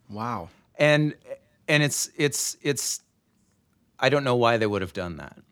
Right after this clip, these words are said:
Speaker 2: I don't know if they
Speaker 1: Wow.
Speaker 2: just messed up and grabbed the wrong tape, which seems unlikely, but who knows?
Speaker 1: Yeah.
Speaker 2: Um, so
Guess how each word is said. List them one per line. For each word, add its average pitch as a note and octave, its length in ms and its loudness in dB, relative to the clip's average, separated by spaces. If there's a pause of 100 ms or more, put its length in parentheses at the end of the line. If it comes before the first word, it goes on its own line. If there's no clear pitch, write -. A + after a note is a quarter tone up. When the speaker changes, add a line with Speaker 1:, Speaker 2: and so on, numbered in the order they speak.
(580)
Speaker 2:
I A#2 80 4
don't A2+ 100 2
know G#2+ 100 2
if G2+ 120 -4
they G#2 100 -2
Speaker 1:
Wow. G2 60 -4
Speaker 2:
just G#2 160 -4
messed A2 340 0
up G#2+ 140 0
and F#2 100 -4
grabbed F2+ 260 -4
the F2 80 -8
wrong E2 220 -8
tape, F3 380 2
which F#2+ 180 -8
seems D#2+ 280 -10
unlikely, F#2 600 -6
but F#2 160 -8
who A#2+ 140 -4
knows? F2+ 340 -6 (100)
Speaker 1:
Yeah. A#2+ 220 -8 (140)
Speaker 2:
Um, A#2 520 0
so D3 580 4